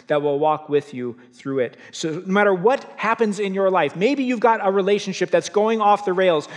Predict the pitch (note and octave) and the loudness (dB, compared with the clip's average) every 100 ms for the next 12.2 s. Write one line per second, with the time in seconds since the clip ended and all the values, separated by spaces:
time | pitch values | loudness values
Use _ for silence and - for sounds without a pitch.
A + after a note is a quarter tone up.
0 | - A3 C4+ C4 G#3+ A3+ G#3+ G3 G#3+ G3 | 0 2 2 2 4 2 0 0 2 2
1 | F3+ E3+ F#3+ D3+ - G3+ C4+ B3+ D3+ F#3+ | 0 2 2 0 0 -2 0 -2 -4 0
2 | A3 G#3 - A3+ A3+ - G3 F#3+ G3+ F3+ | 2 2 0 0 0 -2 -2 2 2 2
3 | G3+ G#3 G#3 G3+ F#3+ D#3 D3+ - - F#3 | 0 0 -2 0 2 0 -4 -14 -4 -2
4 | F#3+ F#3+ F#3 F#3 F#3 F3+ E3+ - A3 B3+ | -2 -2 0 -2 -2 -6 -6 0 2 4
5 | G#3+ F#3 F#3 F#3 F#3 F3 F3+ A#3+ A3+ F#3 | 4 2 0 -4 -6 -2 2 2 2 0
6 | G3+ F#3+ F#3 A3+ C#4 A3 - F3+ - - | 2 0 -4 -2 0 0 2 -2 -2 -4
7 | F#3+ F#3 A3+ G3+ G#3 F#3+ E3+ A3+ G#3 G3+ | -4 -2 -2 0 0 -2 -4 -6 -6 -6
8 | - F#3 - - F3 D#3+ C3+ - _ _ | -4 -4 -4 -12 -10 -10 -14 -20 _ _
9 | _ _ _ - E3 E3+ - - A#3+ A#3+ | _ _ _ -6 -4 -6 -8 -8 -8 -2
10 | G#3 G#3 G3 F3 F3 F3 E3+ D#3 D#3 D3+ | -2 -2 -4 -6 -4 -2 -2 -2 -2 -4
11 | F3+ E3 D#3+ D#3+ - D#3+ D#3 D3 - D3+ | -8 -8 -8 -8 -8 -6 -6 -8 -8 -8
12 | C#3+ C3 | -8 -10